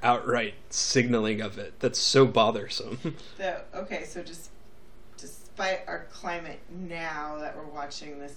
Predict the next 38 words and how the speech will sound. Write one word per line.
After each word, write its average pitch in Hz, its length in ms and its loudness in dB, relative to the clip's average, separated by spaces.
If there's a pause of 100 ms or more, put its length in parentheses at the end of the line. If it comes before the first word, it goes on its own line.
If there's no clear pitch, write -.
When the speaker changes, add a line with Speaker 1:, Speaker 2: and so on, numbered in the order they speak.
Speaker 2:
in, 139 360 -12 (440)
when 156 200 -12
we 180 120 -6
saw 175 300 -4
this 156 220 -8
originally 156 640 -8
a - 20 -10
couple 156 320 -10
years 147 240 -10
ago, - 180 -8
we're 143 80 -4
like, - 160 -8
"This 622 240 6
is 523 160 0 (140)
horrible!" 294 920 6
Speaker 1:
Oh, 208 160 12
yeah. 135 360 12 (100)
Speaker 2:
But 208 180 -2
it 190 320 -4
was 175 240 -6
less - 540 -8 (420)
horrible. - 460 -12 (720)
So 185 280 -4 (200)
Twilight, 196 720 -4 (440)
um, 165 360 -4 (320)
is, 175 140 -8
goes 185 300 -6
home. 156 300 -8 (100)
She's 175 240 -10
sleeping, 151 600 -10
and 180 120 -10
she's 190 160 -8
just 220 180 -6
not 233 200 0
sleeping 165 320 -10
good. 156 180 -8
She's 147 160 -12
hearing 170 420 -10